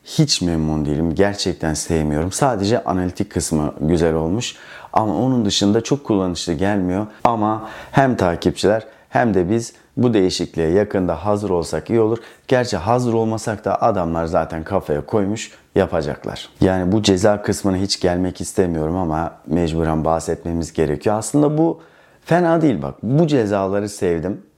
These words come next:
Neden? Çünkü kişisel verileri koruma kurulu diye bir kurulumuz var ve çıkarılan da bir kanun var. Bu kanunlar neticesinde birçok kuruma toplamda on dört milyon T L ceza kesilmiş. İnşallah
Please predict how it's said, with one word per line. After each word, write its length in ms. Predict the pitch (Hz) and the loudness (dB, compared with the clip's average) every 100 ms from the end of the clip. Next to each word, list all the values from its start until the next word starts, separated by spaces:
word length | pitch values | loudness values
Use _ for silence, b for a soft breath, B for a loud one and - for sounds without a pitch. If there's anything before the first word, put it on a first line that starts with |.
| - | 0
Neden? 380 | 120 95 85 - B B B B | 0 2 -2 -6 B B B B
Çünkü 600 | - 165 147 113 117 - - | 2 2 4 2 2 -4 -10
kişisel 680 | - 131 135 135 147 147 - - | -2 0 0 0 0 0 -6 0
verileri 720 | 110 107 101 101 104 127 - _ - | 0 2 2 2 2 0 -4 _ -8
koruma 460 | - 107 104 113 113 | 2 2 2 -4 -4
kurulu 400 | - 101 95 85 | 0 2 2 0
diye 180 | 87 | 0
bir 240 | 110 120 - | 0 -4 -6
kurulumuz 560 | - 113 104 101 92 76 | 0 2 2 2 0 -2
var 220 | 87 - b b b - | -4 -6 b b b 0
ve 180 | 98 104 | 2 2
çıkarılan 540 | - 104 95 98 98 | -2 0 2 0 -2
da 100 | 82 | -2
bir 200 | 104 120 | -2 -4
kanun 460 | - 101 92 92 80 | -2 0 0 -2 -4
var. 260 | 82 - - B B B - | -6 -8 -18 B B B 2
Bu 160 | 156 | 2
kanunlar 680 | - 131 123 127 123 98 82 | 2 0 0 -2 -2 -2 -2
neticesinde 840 | 117 117 107 90 76 76 73 92 - - _ _ 113 | -2 0 0 0 -2 -2 0 -2 -4 -16 _ _ 2
birçok 540 | 131 151 - 104 - | 2 2 0 -4 -2
kuruma 460 | - 120 90 80 - _ _ | 0 0 0 -6 -10 _ _
toplamda 720 | - 131 127 127 104 82 92 139 _ - | 0 0 0 -2 -2 -4 -6 -10 _ -2
on 280 | 139 147 120 | 0 2 4
dört 260 | 101 - | 2 0
milyon 460 | 101 120 107 95 90 | -2 0 0 -2 -2
T 240 | 123 107 | 0 2
L 160 | 107 110 | 2 0
ceza 440 | 98 90 87 78 | 0 0 0 -2
kesilmiş. 760 | 78 73 76 64 62 - - - | -4 -6 -4 -4 -4 -6 -8 0
İnşallah 640 | 143 135 120 113 107 123 | 0 2 2 2 2 0